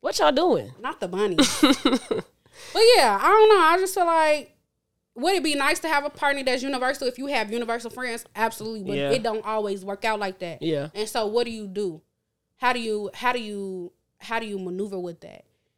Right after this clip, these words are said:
Speaker 2: And sometimes your friends, I mean, they gon-, they not really gonna like your spouse.
Speaker 1: Yeah.
Speaker 2: So then what do you do with that?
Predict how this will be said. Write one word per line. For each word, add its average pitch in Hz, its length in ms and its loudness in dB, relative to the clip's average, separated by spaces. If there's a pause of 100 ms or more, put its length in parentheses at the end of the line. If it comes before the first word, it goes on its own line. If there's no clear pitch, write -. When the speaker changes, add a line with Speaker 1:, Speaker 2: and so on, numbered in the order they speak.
(340)
Speaker 2:
And 185 600 -4 (840)
sometimes 320 420 -6
your 294 140 -2
friends, 294 380 -8
I 269 120 -8
mean, 269 380 -8
they 254 180 0
gon-, 254 480 -2 (160)
they 262 160 0
not 277 200 -2
really 262 140 -4
gonna 247 160 -2
like 330 160 -6
your 190 140 -4
spouse. - 440 -18
Speaker 1:
Yeah. 156 200 0
Speaker 2:
So 123 60 -2
then - 140 -6
what 208 80 -4
do 208 60 -10
you 196 100 -10
do 190 120 -6
with 180 120 -12
that? 262 240 -10